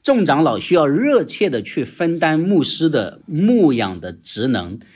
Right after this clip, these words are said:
和牧师一起去牧养群羊。所以你知道了，长老的基本的责任是什么？牧养。那牧师的责任是什么？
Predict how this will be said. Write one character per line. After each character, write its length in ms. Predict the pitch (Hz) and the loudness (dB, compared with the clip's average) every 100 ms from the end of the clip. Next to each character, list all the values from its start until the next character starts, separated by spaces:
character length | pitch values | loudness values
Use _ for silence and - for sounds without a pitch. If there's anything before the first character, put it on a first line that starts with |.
| _ | _
和 280 | - 113 113 | -6 0 2
牧 180 | 147 139 | 2 2
师 320 | - 131 131 | 0 -4 -2
一 160 | 240 226 | 2 2
起 300 | - - 98 | 0 -4 -6
去 420 | - 139 95 - | -4 -4 -4 -6
牧 120 | 123 127 | -4 -2
养 180 | 92 | -4
群 160 | - 98 | -6 -10
羊。 220 | 87 - _ _ _ _ _ _ _ _ _ _ - | -10 -16 _ _ _ _ _ _ _ _ _ _ -2
所 120 | 143 | 2
以 340 | 127 87 - - | 2 0 -10 -18
你 140 | - 95 | -14 -8
知 120 | 127 | 0
道 140 | 160 | 0
了， 280 | 123 101 - _ _ _ _ _ _ | 0 -6 -16 _ _ _ _ _ _
长 180 | - 131 | 0 2
老 140 | 139 | 2
的 100 | 104 | 0
基 180 | 104 - | -4 0
本 100 | 160 | 0
的 100 | 107 | 0
责 140 | 104 101 | -2 -2
任 140 | 110 | -2
是 80 | 104 | -4
什 100 | 98 | -8
么？ 180 | 85 - _ _ _ _ _ _ _ _ _ - | -10 -16 _ _ _ _ _ _ _ _ _ -8
牧 140 | 120 | -4
养。 220 | 101 - - - - - - _ _ _ _ _ - | -4 -6 -18 -20 -20 -20 -20 _ _ _ _ _ -2
那 120 | 170 | 0
牧 140 | 262 240 | 2 4
师 100 | 269 | 4
的 100 | 170 | 2
责 140 | 113 | 0
任 140 | 117 | -4
是 100 | 101 | -4
什 80 | 107 | -6
么？ 160 | 92 | -8